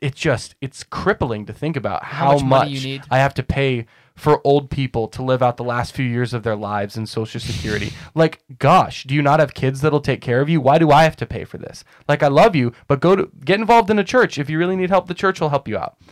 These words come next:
Speaker 2: Or they
Speaker 1: Like,
Speaker 2: should.
Speaker 1: they should. They're
Speaker 2: Yeah.
Speaker 1: not. That's,
Speaker 2: I
Speaker 1: the
Speaker 2: know.
Speaker 1: government's filling the role that the church has abdicated, long since abdicated. But in any case, how do we reform? What's the situation in Massachusetts
Speaker 2: Yeah,
Speaker 1: and
Speaker 2: so
Speaker 1: New
Speaker 2: that's the thing
Speaker 1: England?
Speaker 2: is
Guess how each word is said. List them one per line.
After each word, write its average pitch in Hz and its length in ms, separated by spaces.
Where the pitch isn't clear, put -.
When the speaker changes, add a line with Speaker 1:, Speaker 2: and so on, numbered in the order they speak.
Speaker 2:
Or 156 140
they 139 60
Speaker 1:
Like, 135 120
Speaker 2:
should. 131 360
Speaker 1:
they 139 140
should. 120 400
They're 135 100
Speaker 2:
Yeah. 113 60
Speaker 1:
not. 113 260
That's, 120 340
Speaker 2:
I - 40
Speaker 1:
the 139 40
Speaker 2:
know. 123 60
Speaker 1:
government's 127 400
filling 131 260
the 117 80
role 117 280
that 113 200
the 110 280
church - 260
has 107 120
abdicated, 110 640
long 113 240
since 104 240
abdicated. 98 540
But - 200
in 147 100
any 160 140
case, 120 200
how 127 160
do 147 80
we 143 120
reform? 123 440
What's 135 180
the 143 100
situation 123 520
in 117 60
Massachusetts - 600
Speaker 2:
Yeah, 147 80
Speaker 1:
and 120 80
Speaker 2:
so 113 60
Speaker 1:
New - 40
Speaker 2:
that's 160 160
the 190 60
thing 196 200
Speaker 1:
England? 156 60
Speaker 2:
is 147 160